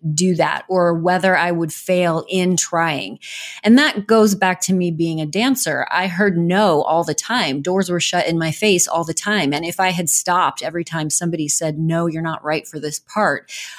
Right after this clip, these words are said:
I wouldn't be where I am today. And being able to work through discomfort and what I don't know in order to get to the other side so that I can be of greater service is why I decided to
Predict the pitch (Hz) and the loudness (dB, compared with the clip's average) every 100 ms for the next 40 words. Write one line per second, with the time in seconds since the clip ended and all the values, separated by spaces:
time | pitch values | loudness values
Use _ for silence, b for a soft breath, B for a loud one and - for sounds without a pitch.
0 | - 190 196 190 208 202 196 196 196 180 | -6 -2 0 4 6 6 4 2 2 0
1 | 165 147 170 180 - 170 202 220 143 170 | 0 0 -2 -2 -4 -2 0 2 0 -2
2 | 175 170 B B _ 180 165 165 233 277 | -4 -4 B B _ -6 -2 4 6 6
3 | 247 - 196 208 208 185 - 190 180 170 | 4 4 4 4 4 2 0 2 4 4
4 | 165 165 _ 160 - 160 160 190 214 240 | 2 0 _ -14 -12 -6 2 4 4 0
5 | - - - 180 196 202 202 196 147 165 | -6 -12 -8 0 4 6 6 4 2 0
6 | 165 - - 180 - 240 262 - 175 175 | 0 -2 0 0 2 2 2 0 0 2
7 | 175 170 - 156 185 190 175 156 135 165 | 2 0 -2 0 2 2 0 -2 -2 0
8 | 185 - 156 156 160 208 240 180 - 175 | 0 -2 -4 0 2 2 0 -2 -2 -2
9 | 175 - 160 160 - 165 156 151 151 147 | -2 -4 -4 -4 -2 -2 0 0 0 0
10 | 151 170 - 180 170 165 - 175 175 202 | 0 0 0 0 0 0 0 0 4 4
11 | - 170 170 160 139 160 156 175 180 165 | 4 0 0 -2 -6 -6 -2 0 2 2
12 | 156 - 147 143 208 277 - - B B | 0 0 0 2 2 2 2 -2 B B
13 | B B - 220 196 175 175 208 294 269 | B B 2 4 4 4 2 2 2 2
14 | 185 - 185 175 170 - 196 180 165 | 2 2 2 2 0 0 2 4 2